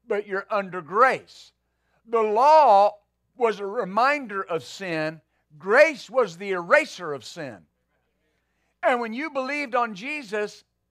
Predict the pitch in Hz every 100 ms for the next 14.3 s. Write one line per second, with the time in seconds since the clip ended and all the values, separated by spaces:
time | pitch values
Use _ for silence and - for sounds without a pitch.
0 | _ _ _ _ 226 220 208 202 190 170
1 | 294 294 220 196 208 240 240 262 254 -
2 | - 247 196 214 294 269 208 - _ _
3 | _ _ _ _ 247 254 - 285 320 269
4 | 196 214 202 214 320 208 101 _ _ _
5 | _ _ _ _ _ _ _ _ _ _
6 | _ _ _ _ _ _ _ _ _ _
7 | _ _ _ _ _ _ _ _ _ _
8 | _ _ _ _ _ _ _ _ 202 202
9 | 247 311 - 277 247 240 262 247 240 208
10 | 214 247 302 277 233 220 170 214 214 302
11 | 285 226 190 185 226 240 220 185 220 -
12 | 294 320 202 180 220 214 220 226 220 240
13 | 226 226 - 226 220 - 226 214 196 226
14 | 302 185